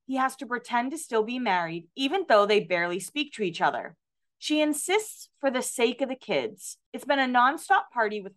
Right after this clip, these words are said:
hordes of women in a few days he's been outside the city. That's Joel and Nicole.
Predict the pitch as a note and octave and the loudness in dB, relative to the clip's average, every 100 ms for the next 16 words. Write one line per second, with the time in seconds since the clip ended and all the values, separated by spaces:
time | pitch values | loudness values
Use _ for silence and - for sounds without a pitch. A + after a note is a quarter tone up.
0 | _ A3 A3+ C#4+ B3+ G#3 F#3+ F3 F3+ - | _ 0 0 -2 -4 -4 -4 -6 -10 -6
1 | G3+ G3 A#3+ C#4 G3 D#3+ D#3+ E3 - _ | -4 -4 -4 0 0 0 -4 -8 -16 _
2 | _ - A#3+ F#3+ A3+ G#3+ F#3+ G3 - G3 | _ -8 -6 2 2 4 2 2 2 4
3 | F3+ F#3 - G3 G3 - C#3+ C#3 C#3+ D#3+ | 4 0 -8 -18 -14 -6 -4 -4 -8 -12
4 | _ _ _ _ _ - F#3 F3 E3+ E3 | _ _ _ _ _ -6 -4 -2 -4 2
5 | A3 A#3 B3+ - G3 G3 G3 F#3+ D#3+ C3+ | 4 6 4 0 -4 -4 -6 -8 -6 -4
6 | C#3 D3 | -4 -6